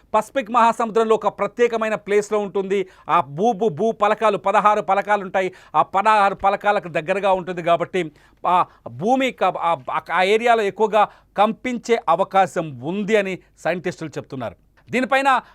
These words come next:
ఆ, ప్రజలకి అవగాహన కల్పించాల్సిన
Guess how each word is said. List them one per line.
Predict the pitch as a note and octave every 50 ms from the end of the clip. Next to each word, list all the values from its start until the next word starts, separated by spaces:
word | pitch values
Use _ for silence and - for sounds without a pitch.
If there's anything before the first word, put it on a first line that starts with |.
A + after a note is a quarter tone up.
| _ -
ఆ, | E3+ G3 F#3+
ప్రజలకి | D3 C3 D#3+ - - F#3+ G#3 G#3 A#3+ C4 C4 - - C4 A#3+ G#3+ - - - -
అవగాహన | D#3+ F3+ A#3+ A#3 A3 B3 A#3+ A3 A#3+ A#3 A3+
కల్పించాల్సిన | - G#3+ G3+ G3+ D#3+ G#3+ A3 G#3+ F3+ G#3+ G#3 G#3 G3+ G#3 G3+ G3+ G3 E3+